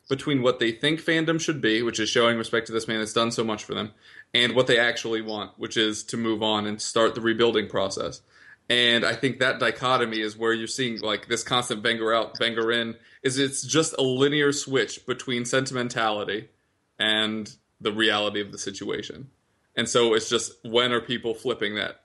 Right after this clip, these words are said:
back and forth? It doesn't seem like there's a lot of gradient there. And I could be wrong, um, because all the things that the neutral will see are the extreme reactions. Nobody's gonna run an article with, uh, Wenger disappointed, but, you know, fourth is still a really good achievement.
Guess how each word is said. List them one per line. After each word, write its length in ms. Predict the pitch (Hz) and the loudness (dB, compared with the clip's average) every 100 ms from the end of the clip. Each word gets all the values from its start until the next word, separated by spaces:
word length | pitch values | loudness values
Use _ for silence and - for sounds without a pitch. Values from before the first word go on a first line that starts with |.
| - | -6
back 280 | 113 104 - | 0 0 -2
and 120 | 104 | -6
forth? 280 | 113 101 - | -4 -4 -2
It 80 | 107 | 0
doesn't 180 | 131 | 0
seem 140 | 135 123 | 2 0
like 60 | |
there's 120 | 120 117 | 0 -2
a 80 | |
lot 260 | 110 113 110 | 0 2 2
of 160 | 101 104 | -2 -6
gradient 720 | 110 110 110 104 98 101 - _ _ _ _ | 0 0 0 -4 -8 -10 -14 _ _ _ _
there. 200 | - 87 | 0 2
And 100 | 127 | 4
I 60 | 180 | 4
could 180 | 214 175 | 4 4
be 80 | 160 | 4
wrong, 320 | 120 117 135 _ _ - | 2 -2 -8 _ _ 2
um, 320 | 117 117 117 | 4 4 2
because 260 | 127 117 | -2 2
all 100 | 123 120 | 2 2
the 60 | |
things 260 | 117 123 110 | 0 -2 -2
that 140 | 107 | -4
the 60 | 117 | 0
neutral 420 | 127 151 127 110 | 2 2 0 -2
will 120 | 104 | -2
see 260 | - 110 107 | -2 -2 0
are 200 | 107 107 | 2 2
the 120 | 110 | 0
extreme 480 | - - 131 113 110 | -2 -2 0 0 0
reactions. 640 | 113 123 127 - - - _ _ - - | 0 0 0 -6 -12 -20 _ _ -10 0
Nobody's 320 | 120 120 107 | 4 4 4
gonna 160 | 123 113 | 2 4
run 160 | 117 | 4
an 80 | 113 | 4
article 380 | 120 120 113 113 | 4 4 2 0
with, 240 | 110 107 - 80 82 | 0 -4 -10 -10 -4
uh, 220 | 110 107 | -2 0
Wenger 580 | 123 120 117 117 113 113 | 0 0 0 0 -2 -4
disappointed, 1040 | 98 104 110 120 117 117 123 117 110 110 | -8 -14 -6 -4 -2 -4 0 0 0 0
but, 200 | 107 107 | 2 2
you 80 | 104 | 2
know, 160 | 113 110 | -2 -4
fourth 340 | 120 113 113 | 0 2 2
is 140 | 107 - | 0 0
still 200 | 117 110 | 4 4
a 80 | |
really 240 | 107 113 110 | 4 4 4
good 120 | 104 | 2
achievement. 500 | 104 147 120 110 | 2 4 4 0